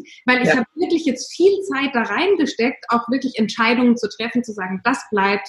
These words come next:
Speaker 1: von dem trenne ich mich. Ähm, und jetzt stehen die Sachen hier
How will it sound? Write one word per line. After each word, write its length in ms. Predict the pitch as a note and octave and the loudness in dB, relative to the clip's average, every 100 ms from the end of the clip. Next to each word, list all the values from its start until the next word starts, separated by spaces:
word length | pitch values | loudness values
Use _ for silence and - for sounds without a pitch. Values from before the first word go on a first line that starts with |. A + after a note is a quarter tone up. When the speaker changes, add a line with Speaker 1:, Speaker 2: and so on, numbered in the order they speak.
| - | -4
Speaker 1:
von 140 | G#3 | -2
dem 180 | G#3 A#3+ | 2 0
trenne 320 | A#3+ G#3 G#3 | 0 0 0
ich 140 | G#3 G#3 | -2 -2
mich. 220 | G#3+ A3+ - - _ _ - | -4 -6 -12 -20 _ _ 2
Ähm, 260 | A#3+ B3 B3 | 4 4 4
und 140 | C#4 | 2
jetzt 200 | D4 D4+ | 2 -2
stehen 260 | - D4+ G4+ | -2 2 2
die 80 | E4+ | 2
Sachen 300 | G#3 G3 G#3 | 0 0 2
hier 300 | G#3+ A3+ | 4 4